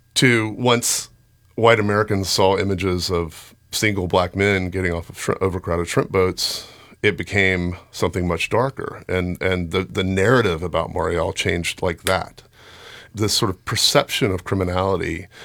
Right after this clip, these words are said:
very quickly took hold about the Mariel boat lift. And that perception, that story that was told about Mariel Cubans would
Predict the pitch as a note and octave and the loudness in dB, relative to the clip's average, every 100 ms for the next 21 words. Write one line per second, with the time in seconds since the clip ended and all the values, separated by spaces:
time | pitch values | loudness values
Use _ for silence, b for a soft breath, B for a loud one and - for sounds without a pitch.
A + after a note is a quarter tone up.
0 | B - G#2+ G2+ A#2 G#2+ F#2 F2 E2+ - | B 4 4 4 -2 -2 -6 -4 -8 -2
1 | F#2+ F#2 F2 F2 F2+ D#2+ E2 E2 F#2 - | 0 0 -2 -6 -6 -4 -4 -2 -2 0
2 | F2+ F2 - B B B G#2+ B2+ - A#2 | -2 -2 -8 B B B 0 2 0 0
3 | - C#3 - F2 F#2 G2+ - - G#2 G#2+ | 4 4 4 -2 -2 -2 -2 0 2 2
4 | G2+ E2 F2+ - F2+ E2+ E2+ D#2+ - _ | 2 -2 -6 -4 -4 -4 -4 -6 -8 _
5 | - G2 F2+ - - F2+ E2 - - - | -8 -4 -2 -4 -8 -10 -8 -10 -10 -14
6 | - G2+ G#2 G2 | -12 0 2 2